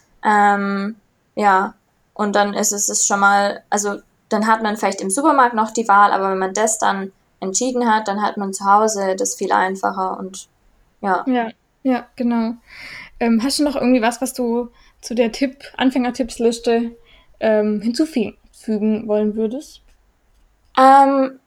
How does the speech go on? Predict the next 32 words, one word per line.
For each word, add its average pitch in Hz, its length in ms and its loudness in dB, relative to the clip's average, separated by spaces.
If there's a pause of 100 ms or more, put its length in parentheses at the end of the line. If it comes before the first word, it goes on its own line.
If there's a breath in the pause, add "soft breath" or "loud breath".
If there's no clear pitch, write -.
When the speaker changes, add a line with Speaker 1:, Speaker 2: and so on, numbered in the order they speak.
(140)
Speaker 1:
ja, 254 240 6
also 233 280 4
einfach 240 580 2 (880)
ein, 240 320 0
wie 220 300 -2
gesagt, 233 400 2
noch 214 280 2
mal 214 180 4
einen 220 200 2
Schritt 220 180 -2
nach 202 160 0
dem 202 100 -2
anderen. 202 300 2
Auch 202 220 4
wenn 208 140 0
ihr 214 80 0
jetzt 202 220 -2
vielleicht 202 400 2
Speaker 2:
Ja. - 60 -8 (120)
Speaker 1:
anfangt, 214 560 0
ähm, 202 380 4 (300 soft breath)
einfach 226 180 0
nur 214 160 2
Käse 214 400 2
wegzulassen 190 800 0
oder 202 300 2
einfach 220 300 2
nur, 214 400 2 (360 soft breath)
ähm, 214 400 2
Fleisch 226 400 2
wegzulassen 190 840 0
und 196 500 -2